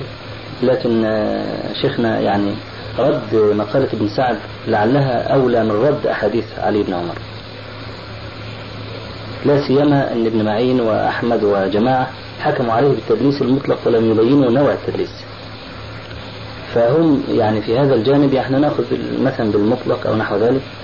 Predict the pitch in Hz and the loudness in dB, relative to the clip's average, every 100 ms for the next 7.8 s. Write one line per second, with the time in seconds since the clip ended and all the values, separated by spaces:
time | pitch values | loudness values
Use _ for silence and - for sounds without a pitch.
0 | - 127 143 123 113 113 110 135 107 104 | -6 0 4 4 2 2 2 2 0 -2
1 | 110 98 104 135 135 110 104 123 123 123 | -2 2 2 4 2 2 4 4 2 2
2 | 120 120 110 104 113 113 110 - - - | 2 2 -2 0 2 2 0 -10 -16 -14
3 | - - - - - 101 123 131 127 113 | -16 -16 -16 -14 -4 0 2 4 4 4
4 | 107 107 107 113 120 107 101 101 110 117 | 2 2 2 2 2 2 0 2 0 -2
5 | 104 - - 104 107 98 104 98 95 92 | -4 -6 -4 -2 -2 -2 -2 -2 0 -2
6 | - - - - - - 131 120 110 104 | -4 -12 -14 -14 -4 0 2 2 0 2
7 | 123 107 107 101 110 101 95 92 | 2 2 0 -2 0 0 -2 -4